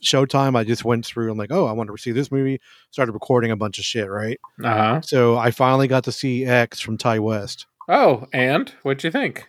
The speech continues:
Speaker 1: I fucking loved that movie.
Speaker 2: Oh, cool.
Speaker 1: It was
Speaker 2: Glad,
Speaker 1: great.
Speaker 2: glad you liked it.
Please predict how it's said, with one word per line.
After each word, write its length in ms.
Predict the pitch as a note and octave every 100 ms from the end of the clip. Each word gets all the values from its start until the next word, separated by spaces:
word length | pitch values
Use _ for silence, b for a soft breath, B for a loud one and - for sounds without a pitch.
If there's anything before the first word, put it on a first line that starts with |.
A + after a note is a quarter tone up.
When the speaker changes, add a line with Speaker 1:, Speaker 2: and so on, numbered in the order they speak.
| _
Speaker 1:
I 520 | A#2 A#2 B2 A#2+ B2 A#2
fucking 380 | - B2+ C3 A2+
loved 220 | A2+ G#2+
that 180 | A2 G2+
movie. 360 | G#2 G2 G2 - _ -
Speaker 2:
Oh, 200 | G#3 G#3+
cool. 520 | - G#3 G3+ A#2 A#2 _ _
Speaker 1:
It 100 | C#3+
was 120 | F3+
Speaker 2:
Glad, 140 | D3+ D3+
Speaker 1:
great. 320 | G#3 C#3+ A#2+ _
Speaker 2:
glad 260 | C3+ D3+ D3+
you 60 | C3+
liked 260 | C3+ C3+
it. 140 | G2+